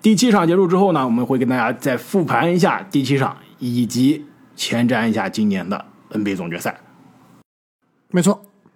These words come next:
Speaker 1: 其实剩下来的三支球队啊，无论哪支球队夺冠，真的也是创造了，可以说是，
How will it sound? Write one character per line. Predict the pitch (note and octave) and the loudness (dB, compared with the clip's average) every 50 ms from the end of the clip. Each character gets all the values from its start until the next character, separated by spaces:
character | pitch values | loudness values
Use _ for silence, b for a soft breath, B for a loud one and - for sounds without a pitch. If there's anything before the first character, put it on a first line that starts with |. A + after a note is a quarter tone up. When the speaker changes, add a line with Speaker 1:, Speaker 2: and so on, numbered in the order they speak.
| _ _ _ _ _ _ _ | _ _ _ _ _ _ _
Speaker 1:
其 | _ - - | _ 0 2
实 | C4+ C#4+ D4+ A#3 F#3+ | 4 4 2 0 0
剩 | - - D#4+ D4 | 0 2 4 4
下 | C#4 B3+ G#3+ G3+ F#3 | 4 4 4 4 4
来 | F3 D#3 E3 | 2 2 2
的 | F3+ F3+ | 2 2
三 | D#3+ - G#3 G3+ | 2 2 2 2
支 | G#3 G#3 | 2 2
球 | D3+ D3 | 2 2
队 | D3 D#3+ | 2 2
啊， | C#3 C3 | 2 2
无 | C3 C3+ C#3 F3 C4 D4+ | 2 2 2 2 4 2
论 | E4+ F4+ C#4+ F3 | 2 2 2 0
哪 | C3 - - | 0 -4 -4
支 | - G3+ A#3 | -2 -2 0
球 | E3+ D3+ | 0 0
队 | D#3 D3+ B2+ | 0 0 0
夺 | G#2 A2+ B2 | 0 0 0
冠， | C#3 D#3 B2+ G#2 G2 | 0 0 0 0 0
真 | - E3 E3 | 0 0 0
的 | F3+ | 0
也 | B2+ - - | -2 -4 -6
是 | - - C#3+ B2 - | -4 -4 -2 -2 -4
创 | - - - F#3+ C#3+ C3+ | -4 -4 -2 -2 0 0
造 | B2 B2+ A2+ A2+ | 0 -2 -2 -2
了， | G2+ F#2+ | -4 -6
可 | G#2 - D3+ | -6 -6 -4
以 | D3+ B2 | -4 -4
说 | G#2+ - A#2 A2 | -4 -4 -6 -6
是， | G#2+ A#2 A2 G2 F#2+ F#2 | -4 -4 -4 -2 -4 -4